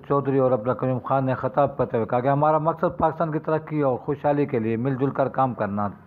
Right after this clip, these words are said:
है। इंट्रा पार्टी इलेक्शन का मकसद जमात को मजीद मजबूत और मुस-, मुस्तहकम करना है। हमारा मकसद तमाम इख्तलाफात को भुलाकर इमरान खान के मिशन को आगे बढ़ाना है और वसीस पाकिस्तान के मसाइल को हल करने के साथ साथ पाकिस्तान के फलाह बहबूद के लिए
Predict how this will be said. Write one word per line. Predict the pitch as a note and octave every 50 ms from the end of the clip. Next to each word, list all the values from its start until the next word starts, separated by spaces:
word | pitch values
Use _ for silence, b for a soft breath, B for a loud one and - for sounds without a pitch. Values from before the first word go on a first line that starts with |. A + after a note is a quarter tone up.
| - - -
है। | - G2 E2+ - - - - D#3+
इंट्रा | E3 E3+ E3 G#3+ G3+
पार्टी | G3+ G3+ G#3+ G3 F#3+ G3 G#3 G#3 G3+
इलेक्शन | G3 F#3+ F#3+ F3+ F#3 G3+ G3
का | F3 F#3
मकसद | E3 E3 E3+ E3 - F3+ D#3
जमात | E3 D3+ E3 E3+ D#3+ D#3+
को | E3+ D3+
मजीद | D3+ D3 D3 C#3+ C#3 E3 F3 D3+ -
मजबूत | C#3 C#3+ C#3+ C3+ C#3+ D#3 D3
और | D3 C#3
मुस-, | C3+ C3+ - C3
मुस्तहकम | D3 D#3 D3+ D#3 F3+ E3+ E3 D#3+ D#3+ - F3 E3 D#3 D3
करना | D3+ - C3+ A#2+ A#2+ A#2 A2+
है। | A2 G#2 G2
हमारा | G2 G#2 A#2+ C3+ C#3+ C#3+ C#3
मकसद | C#3+ D#3 D3 - E3 D3+ D3+
तमाम | D#3 D3 D3+ D3 C#3+ C3
इख्तलाफात | - - C#3+ C#3 - C#3+ D3 - -
को | -
भुलाकर | A#2 C3 D3 D3 C#3+ C#3 B2+
इमरान | C3 C3+ C3+ C#3 C#3 C#3
खान | C#3 - D#3+ D#3 D3
के | - - B2+
मिशन | B2 C3+ C#3+ C#3+ - F3+ E3+
को | - D#3+
आगे | D3 C#3+ C#3+ C#3 D3+
बढ़ाना | C3+ C3+ B2+ A#2+ A2 G2+
है | F#2 E2 - - B B B B B B
और | B2+ C3
वसीस | C#3+ - - E3 D3 -
पाकिस्तान | F3 E3+ E3+ - F#3 F3+
के | D#3 F3 E3
मसाइल | C#3+ D3+ D3+ C#3 - E3+ E3+ E3+
को | C#3+ D#3 C#3+
हल | D3+ D#3+ D#3+
करने | - - D3 C#3+ C#3+ C3+
के | - C#3+ C3
साथ | - - D3+ D3+ D3
साथ | D3+ - E3 D#3+
पाकिस्तान | - - D3 C#3+ - - D#3 D3 C3
के | G#2 - A#2+
फलाह | G#2 - - C#3+ C#3 C3+
बहबूद | B2 C3+ C#3 C3+ D#3 D#3 D3+ -
के | C3+
लिए | B2+ B2+ B2 A#2 A2 -